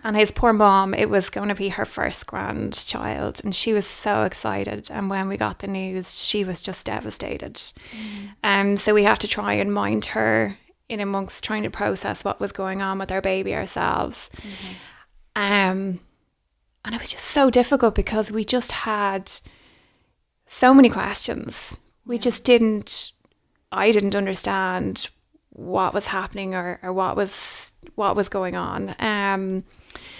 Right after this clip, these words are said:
Speaker 1: so I remember we dropped his mum home, and then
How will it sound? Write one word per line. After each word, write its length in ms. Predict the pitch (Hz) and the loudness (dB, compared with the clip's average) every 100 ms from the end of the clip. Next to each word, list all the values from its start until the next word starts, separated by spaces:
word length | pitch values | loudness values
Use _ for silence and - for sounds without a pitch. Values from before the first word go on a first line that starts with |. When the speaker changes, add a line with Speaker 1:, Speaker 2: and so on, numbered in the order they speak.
| - - _ _ _ - | -20 -20 _ _ _ -12
Speaker 1:
so 220 | - 226 | -2 2
I 20 | |
remember 260 | 208 220 226 | 4 6 8
we 120 | 220 | 8
dropped 560 | 214 202 196 - - - | 6 2 0 -2 -2 0
his 200 | 208 202 | 0 0
mum 200 | 202 190 | 0 0
home, 600 | - 196 190 180 180 190 - - - | -2 -2 -2 -2 -4 -8 -12 -14 -8
and 360 | 208 190 185 180 - | -4 -2 -2 -4 -4
then 580 | 202 190 190 190 185 | -4 -4 -4 -4 -4